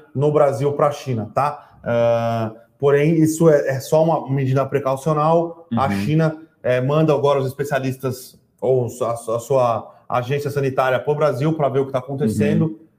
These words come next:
Speaker 1: Ao que tudo indica, é só das vacas velhas realmente, não tem nenhum contágio com a alimentação, com o resto do rebanho. Isso sendo confirmado pelas agências chinesas, as exportações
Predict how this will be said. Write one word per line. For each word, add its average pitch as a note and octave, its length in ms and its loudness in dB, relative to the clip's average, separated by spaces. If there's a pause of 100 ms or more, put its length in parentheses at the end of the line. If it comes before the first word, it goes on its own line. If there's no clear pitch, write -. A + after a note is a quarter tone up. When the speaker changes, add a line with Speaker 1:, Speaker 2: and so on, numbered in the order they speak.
(680)
Speaker 1:
Ao E3+ 180 4
que E3 100 2
tudo E3 200 6
indica, C3+ 580 2 (340)
é A#2 120 -4
só C#3+ 160 -2
das C#3+ 160 0
vacas B2+ 360 -4 (160)
velhas C#3 560 0
realmente, D#3 920 0 (120)
não D#3 300 0
tem D3 320 -2
nenhum C3+ 240 0
contágio C3+ 640 -2
com D3 240 -4
a C#3 40 2
alimentação, C3+ 540 -4
com D#3 180 0 (140)
o C3 40 -2
resto C3+ 260 0
do C#3 60 -8
rebanho. D3 600 0 (400)
Isso D#3 260 0
sendo D3+ 280 0
confirmado C#3 580 0
pelas C3 240 0
agências C3+ 280 -2
chinesas, D#3 520 0
as C3 360 -6
exportações B2+ 760 -4